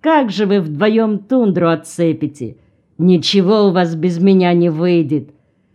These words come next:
Но я рыбак и стволы в руки брать не хочу».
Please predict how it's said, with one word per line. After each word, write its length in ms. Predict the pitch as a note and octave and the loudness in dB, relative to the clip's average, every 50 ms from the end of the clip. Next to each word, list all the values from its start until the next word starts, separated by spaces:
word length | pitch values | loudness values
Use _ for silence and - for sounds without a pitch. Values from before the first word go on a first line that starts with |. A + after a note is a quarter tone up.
| _ _ _ _ _ - | _ _ _ _ _ 2
Но 180 | E3+ G3+ G#3+ | 2 4 4
я 320 | A3 G#3+ C#4 D4+ C#4 B3 A3 | 4 4 4 4 4 2 2
рыбак 640 | G3 G3 F#3 D#3 D3+ F#3+ G3 G3 F#3+ F#3 - - | 2 2 0 0 0 2 2 2 2 0 -4 -6
и 60 | D#3+ D3+ | -8 -8
стволы 500 | D#3 - - - D#3+ F#3 G#3 G#3+ G#3+ F#3+ | -8 -10 -10 -4 -2 0 0 2 0 0
в 60 | F3+ | 2
руки 280 | G3+ G3 F#3 - F#3+ | 0 0 0 0 -2
брать 380 | F3 C#3+ E3+ F3 F3 E3+ F3 - | -4 -2 -2 -2 -2 -2 -2 -2
не 120 | F3 E3 | -2 -2
хочу». 680 | D3+ - D#3+ D3+ C#3+ C#3+ - - D3+ D3 C#3+ C3+ C3 | -2 -4 -6 -6 -6 -8 -12 -6 -6 -4 -4 -6 -8